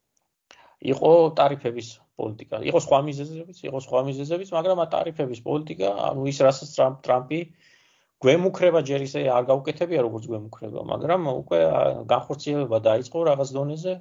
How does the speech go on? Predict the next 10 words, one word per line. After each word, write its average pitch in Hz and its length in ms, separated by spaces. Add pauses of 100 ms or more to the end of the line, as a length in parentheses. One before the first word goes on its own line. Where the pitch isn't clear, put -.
უ-, 123 200
იმ 120 160
დონეზე 135 420
არ 135 100
არის, 143 120
როგორც 127 240
ოცდაათიან 117 520
წლებში - 380
იყო, - 180
ხო? 160 180